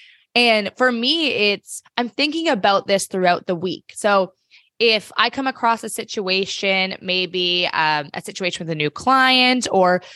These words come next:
something that happened that I'm like, "Ooh, I wish other people knew, like, how this works," or whatever, whatever example, I'll make a note, say in my notes phone or even a Notion board for real estate. I'll make a note so that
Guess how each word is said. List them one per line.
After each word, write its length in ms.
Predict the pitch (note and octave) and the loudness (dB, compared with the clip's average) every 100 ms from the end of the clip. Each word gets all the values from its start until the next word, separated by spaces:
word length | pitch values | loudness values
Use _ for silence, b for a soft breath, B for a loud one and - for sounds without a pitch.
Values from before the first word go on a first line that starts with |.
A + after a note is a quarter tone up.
| B | B
something 220 | - D4 | -2 2
that 160 | C4+ A3 | 2 2
happened 320 | G#3 - G3 | 0 0 0
that 80 | F#3 | 0
I'm 80 | F#3 | 0
like, 180 | F3+ - | -2 -4
"Ooh, 120 | D4+ | 0
I 120 | C4+ F#3+ | 2 0
wish 240 | G3 B3+ - | -2 -4 -4
other 180 | G#3 | -4
people 420 | G3+ G#3+ G#3 F#3 F3+ | -6 -8 -2 0 0
knew, 540 | F3 F3 F#3 A#3 C4 _ - | 0 2 2 2 -2 _ -4
like, 140 | F3+ | -4
how 180 | - G3 | 0 0
this 240 | F#3 F3+ | 0 -2
works," 380 | B3 C#4 C#4 - | 0 2 0 -2
or 80 | G#3 | -2
whatever, 480 | F3+ F#3+ A3 G3 E3 | 2 2 2 2 0
whatever 320 | G3+ C4 A3+ | 0 -2 -2
example, 600 | G3+ D#3+ E3+ D#3 F3+ B3 D4+ B B B - | -8 -8 -10 -4 -2 -2 -4 B B B 0
I'll 120 | A#3 | 2
make 200 | A#3+ C4 | 2 0
a 40 | C4 | 0
note, 380 | A3 G#3 E3+ | 2 2 2
say 220 | - F#3+ F#3+ | -2 -4 -2
in 80 | |
my 100 | F#3 | -2
notes 400 | F3 E3+ F3 - | -2 0 -2 -4
phone 300 | - F3+ F3+ | -2 0 2
or 100 | F#3 | 2
even 220 | F#3 F#3+ G#3+ | 0 0 -2
a 80 | |
Notion 480 | F#3+ F#3+ F#3+ - G#3+ | 0 -2 -2 -4 -6
board 240 | G3+ A#3 A#3 | -2 -2 -2
for 120 | G3 | -6
real 200 | F3 F#3 | -4 -4
estate. 480 | G#3 - B3 D#4+ - _ _ _ _ _ | -6 -4 -2 -2 -6 _ _ _ _ _
I'll 180 | - A3 | 0 2
make 160 | A3+ A#3 | 2 2
a 60 | |
note 260 | G#3+ F#3 - | 2 2 2
so 120 | G3+ | 0
that 260 | G3 G3 | 2 2